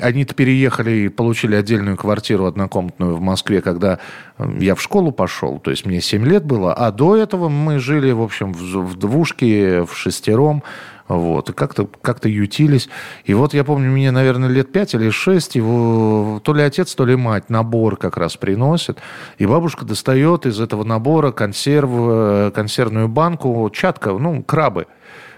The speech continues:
Э, и она, она смотрит, вот. А, а набор был даже не новогодний, набор, набор был ноябрьский. И, э,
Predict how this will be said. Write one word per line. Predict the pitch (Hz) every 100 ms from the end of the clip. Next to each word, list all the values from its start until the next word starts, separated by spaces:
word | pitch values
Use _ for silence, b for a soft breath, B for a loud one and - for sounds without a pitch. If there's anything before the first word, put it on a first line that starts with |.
| _
Э, | - 80 80 - b b b b b 123
и | 107
она, | 113 131 131 123
она | - 127 143
смотрит, | - 180 226 196 113 - b b b b _
вот. | 104 98 101 90 - B B B B _ -
А, | 107 110 113 117 120 -
а | 120 131
набор | 131 135 208 175
был | 151 170
даже | 143 160 151
не | 160
новогодний, | 156 156 151 156 156 113 87
набор, | 95 98 147 139
набор | 127 117 120 143
был | 123 127
ноябрьский. | 123 123 131 131 98 82 - 87 - B B B _
И, | 92 101 101 101 98 98 95 B B
э, | _